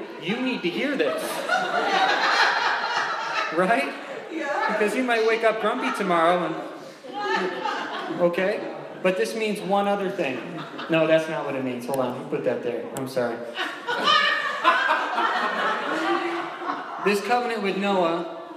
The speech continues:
Speaker 1: is irrevocable and non-contingent. I, this is gonna come up again and again and again. This is super key.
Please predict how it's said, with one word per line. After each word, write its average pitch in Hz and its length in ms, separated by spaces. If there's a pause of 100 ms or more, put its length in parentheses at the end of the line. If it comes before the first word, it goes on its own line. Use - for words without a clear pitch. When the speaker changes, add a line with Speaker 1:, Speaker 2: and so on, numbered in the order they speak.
(120)
Speaker 1:
is 156 180 (180)
irrevocable 196 1120
and 143 160
non-contingent. 165 880 (300)
I, 165 260
this 196 240
is 185 100
gonna 165 280
come 180 200
up 185 200
again 165 260
and 190 80
again 185 220
and 185 120
again. 151 340 (100)
This 156 180
is 131 140
super 190 320
key. 143 480